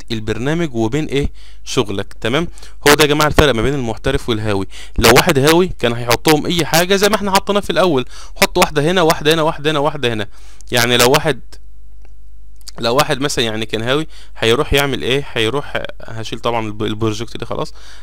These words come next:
لو واحد هاوي هيجي هيجيب الفيديوهات دي، هيحطها كده،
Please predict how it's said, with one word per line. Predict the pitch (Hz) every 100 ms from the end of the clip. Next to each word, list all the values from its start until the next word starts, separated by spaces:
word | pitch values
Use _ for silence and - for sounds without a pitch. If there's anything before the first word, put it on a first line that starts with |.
| -
لو | 113 113
واحد | 127 147 117
هاوي | 127 165 180
هيجي | - 117 117 104
هيجيب | 104 101 110
الفيديوهات | 101 98 101 101 110
دي، | 110 165 - - - - -
هيحطها | 165 139 - 131
كده، | 113 120 160